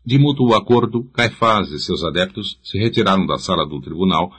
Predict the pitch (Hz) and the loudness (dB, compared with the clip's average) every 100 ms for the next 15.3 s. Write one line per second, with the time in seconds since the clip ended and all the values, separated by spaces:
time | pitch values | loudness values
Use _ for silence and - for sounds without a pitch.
0 | _ 95 120 98 92 104 87 69 73 73 | _ -4 0 0 0 0 0 -2 -6 -6
1 | 69 90 85 65 87 92 92 - 85 78 | -4 -2 -2 -2 -4 -2 -4 -2 -2 -2
2 | 78 71 69 67 67 71 80 - - 92 | -2 -2 -2 -6 -10 -8 -10 -8 -2 -2
3 | 76 76 87 87 87 92 87 78 67 76 | -2 -2 -2 -2 0 -2 -2 -6 -6 -6
4 | 67 80 - 67 78 73 69 69 76 73 | -4 -4 -4 -6 -2 -2 -2 -4 -4 -6
5 | - 80 73 73 71 82 - 71 73 76 | -6 -8 -6 -6 -6 -6 -6 -8 -8 -6
6 | 95 82 101 107 113 - _ _ _ - | -4 -2 -2 -2 -4 -10 _ _ _ -6
7 | 98 - 113 123 117 - 90 87 - 87 | -4 0 2 2 0 -4 -2 -2 -4 -4
8 | 90 73 64 - - _ _ _ _ _ | -4 -4 -10 -16 -20 _ _ _ _ _
9 | _ 90 92 90 92 104 113 135 85 76 | _ 0 2 4 4 2 2 -4 -6 -6
10 | 65 73 71 80 - 87 87 98 104 _ | -4 -4 -2 -4 -2 -2 0 0 -4 _
11 | _ 92 98 95 - 98 95 - 87 78 | _ -8 0 0 2 0 0 0 0 0
12 | 73 82 80 82 82 80 - - 95 95 | -4 -4 -4 -2 -2 -4 -6 -2 -2 0
13 | 73 65 - 73 - 71 71 69 76 101 | -4 -6 -10 -12 -6 -4 -4 -4 -2 0
14 | 92 - - 76 76 76 80 82 69 110 | 0 -4 -8 -8 -8 -6 -6 -6 -2 -2
15 | 101 - | -2 -4